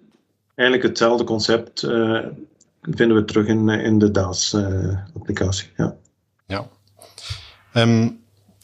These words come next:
Speaker 2: wa-, al, we hebben het nu veel gehad over, ja, meer de, jullie manier van werken, jullie manier van, van produceren waarop, eh, geïnnoveerd is.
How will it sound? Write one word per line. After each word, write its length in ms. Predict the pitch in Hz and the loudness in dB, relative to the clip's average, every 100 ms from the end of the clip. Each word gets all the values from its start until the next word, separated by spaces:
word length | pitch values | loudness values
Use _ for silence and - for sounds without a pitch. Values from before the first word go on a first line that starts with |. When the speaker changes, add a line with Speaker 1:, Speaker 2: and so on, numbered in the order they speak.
| - - - - - - _ _ | -16 -14 -16 -16 -20 -20 _ _
Speaker 2:
wa-, 240 | 117 117 - | 0 0 0
al, 320 | 98 127 117 | -2 -2 -4
we 260 | 120 160 | -8 -6
hebben 180 | 127 110 | -4 -4
het 100 | 107 | -2
nu 300 | 110 107 110 107 | 2 2 2 0
veel 220 | 120 110 | 2 2
gehad 260 | 95 107 | 2 2
over, 460 | 113 104 101 98 87 | 2 2 4 0 0
ja, 260 | 107 104 101 | 0 2 2
meer 400 | 107 104 104 98 | 2 4 4 2
de, 240 | 107 107 127 | 0 -2 -4
jullie 260 | 110 104 | -4 0
manier 400 | 101 101 104 107 | 2 2 4 2
van 220 | - 98 | 0 -2
werken, 360 | 95 120 131 120 | 2 4 2 0
jullie 180 | 107 101 | 0 0
manier 320 | 98 104 110 | 0 2 0
van, 340 | - 110 127 | -2 -4 -4
van 180 | - 98 | -6 -10
produceren 760 | - 107 98 92 - 123 131 135 | -6 -6 -2 -2 2 0 0 -4
waarop, 400 | 117 120 123 - | -2 -2 -4 -6
eh, 80 | 113 | -6
geïnnoveerd 840 | 110 123 131 104 98 104 113 120 | -6 -6 -2 0 -2 -4 -6 -4
is. 360 | 135 - - | -6 -4 -4